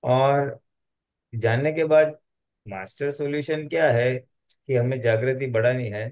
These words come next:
कि अंतस्करण का कोई भी अंग विशेष सक्रिय हो जाता है जो नुकसान करता है, तो हम जागृत होके वापस विथड्रॉ हो जाते हैं।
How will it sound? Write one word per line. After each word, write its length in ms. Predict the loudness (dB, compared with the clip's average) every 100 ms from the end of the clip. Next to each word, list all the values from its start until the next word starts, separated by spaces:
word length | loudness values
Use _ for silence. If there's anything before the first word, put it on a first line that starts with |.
| -14 _ _ _ -2
कि 60 |
अंतस्करण 720 | 0 0 -2 -2 0 2 2
का 320 | 2 4 4 0 -6 _ _ -6
कोई 180 | -4 -2
भी 220 | -2 -2
अंग 300 | -2 -2 -4 -4 -6 -12 _ _ _ -10
विशेष 520 | -8 -2 -2 -2 -8 -10
सक्रिय 420 | -8 -6 -4 0
हो 200 | 0 0
जाता 320 | 0 0 2
है 240 | 2 2 -2
जो 100 | -8
नुकसान 440 | -10 -6 -6 -2
करता 240 | -2 0
है, 120 | -4 -2
तो 80 |
हम 140 | -4 0
जागृत 340 | 0 0 -4 -6
होके 220 | -6 -4
वापस 400 | -4 -4 -6 -8
विथड्रॉ 400 | -10 -4 -2 -2
हो 80 | -4
जाते 220 | -8 -8
हैं। 160 | -10